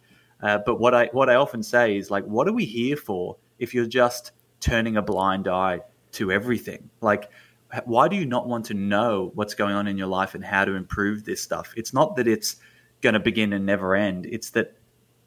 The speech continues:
you're not dealing with it in any way. So there's no growth going on. There's no knowledge coming out of it. So that's often an angle. But really, when I'm sitting down with,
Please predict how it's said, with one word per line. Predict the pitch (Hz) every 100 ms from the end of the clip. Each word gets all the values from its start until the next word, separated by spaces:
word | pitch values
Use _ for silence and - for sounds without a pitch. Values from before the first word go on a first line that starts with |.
| _ _
you're | - 120 139
not | 131 92
dealing | 113 131 202 143
with | 101 -
it | 92
in | 104 107
any | 117 117
way. | 110 135 104 -
So | - 110
there's | 113 113
no | 139
growth | 117 107 120 190 -
going | 98 90
on. | 87 87
There's | 92 101
no | 117
knowledge | 113 101 107 147 107 -
coming | - 92 90
out | 90 92
of | 87
it. | -
So | - 113 107 104 - _ -
that's | 127 160
often | 185 151 131
an | 107
angle. | 104 110 104 101
But | 110 113
really, | 139 147
when | 123 113
I'm | 110
sitting | 151 151
down | 110 104 104
with, | 98